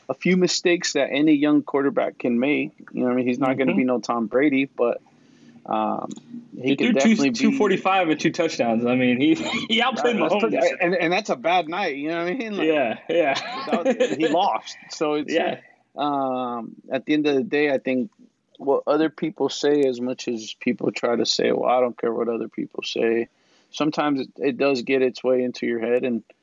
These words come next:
Speaker 1: it's how you deal with it. You gotta, you gotta look for help. You gotta look for, for people to talk to, kinda run it by them and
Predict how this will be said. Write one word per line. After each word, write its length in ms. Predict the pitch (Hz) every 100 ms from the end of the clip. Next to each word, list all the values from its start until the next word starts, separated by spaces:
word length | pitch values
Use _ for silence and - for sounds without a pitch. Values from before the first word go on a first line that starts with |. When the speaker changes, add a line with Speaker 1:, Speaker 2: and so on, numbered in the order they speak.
| _ _ _ _ _ -
Speaker 1:
it's 160 | -
how 120 | 156 151
you 180 | 143
deal 300 | 120 117 156
with 240 | 156 165 -
it. 200 | 165 160
You 140 | 120
gotta, 300 | 143 143 135
you 120 | 131
gotta 180 | 131 135
look 180 | 135 135
for 160 | - 117
help. 320 | 131 135 -
You 100 | 120
gotta 160 | 123
look 220 | 120 120 -
for, 320 | 117 117 107
for 140 | -
people 280 | 101 139 120
to 60 | 120
talk 320 | - 123 123
to, 200 | - 131
kinda 240 | - 127 120
run 160 | 123
it 100 | 117 -
by 220 | 123 117
them 280 | 120 120 117
and 140 | 110